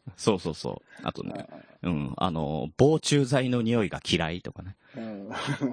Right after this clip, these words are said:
Speaker 1: うん。
Speaker 2: 砂かけじじいが防虫剤のね、匂い気にしてたのはちょっと面白いですよね。
Speaker 1: そうそうそうそうそう、そうな。ね。あと、に、えー、警察二十四時のスピンオフ番組のタイトルはとかね。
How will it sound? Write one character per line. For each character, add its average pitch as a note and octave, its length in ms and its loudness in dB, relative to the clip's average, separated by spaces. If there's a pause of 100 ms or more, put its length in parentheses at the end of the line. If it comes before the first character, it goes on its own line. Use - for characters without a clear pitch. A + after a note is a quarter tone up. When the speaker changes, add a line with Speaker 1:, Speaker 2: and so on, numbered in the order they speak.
(220)
Speaker 1:
う E2 40 -6
ん。 F#2 520 -2 (440)
Speaker 2:
砂 C#3+ 260 -2
か C#3+ 120 -6
け D3 120 -2
じ C#3 140 -6
じ C#3 140 -2
い - 20 2
が B2 80 2
防 A#2+ 160 -2
虫 B2 220 -2
剤 A#2 180 0
の A#2 100 -6
ね、 B2 240 -8 (100)
匂 A#2 180 -2
い G2+ 60 -6
気 - 140 -10
に B2+ 100 -4
し - 40 -20
て A#2 100 -8
た G2+ 100 -6
の - 80 -12
は - 60 -16
ち - 60 -16
ょ - 20 -18
っ - 40 -20
と A2 80 -4
面 G#2 140 -8
白 G2+ 160 -10
い F#2 40 -8
で F2+ 60 -10
す - 120 -20
よ - 100 -20
ね。 - 120 -20 (360)
Speaker 1:
そ - 340 4
う C4 100 4
そ - 80 4
う A#3 40 4
そ - 120 -2
う - 20 0
そ - 140 -4
う - 20 -2
そ - 140 -4
う、 - 40 -6
そ D#2 420 0
う D2 60 -10
な。 C#2+ 240 -4 (800)
ね。 F2 240 -4 (720)
あ - 80 -20
と、 D2+ 140 -4
に、 A2 380 -2
え F2 240 2
ー、 - 80 -10
警 D#3 180 6
察 C#3+ 320 0
二 C#3+ 160 4
十 G#2 240 4
四 F2+ 140 2
時 E2 180 -4
の D2+ 80 0
ス - 120 -8
ピ B2+ 140 4
ン C3 100 4
オ B2 40 2
フ A#2+ 120 2
番 B2+ 200 2
組 D#2 200 -2
の D2 100 0
タ A2+ 160 4
イ G2+ 80 -6
ト D2 100 -4
ル C2 140 -4
は A1 100 0
と - 140 -12
か - 100 -16
ね。 C3+ 180 -2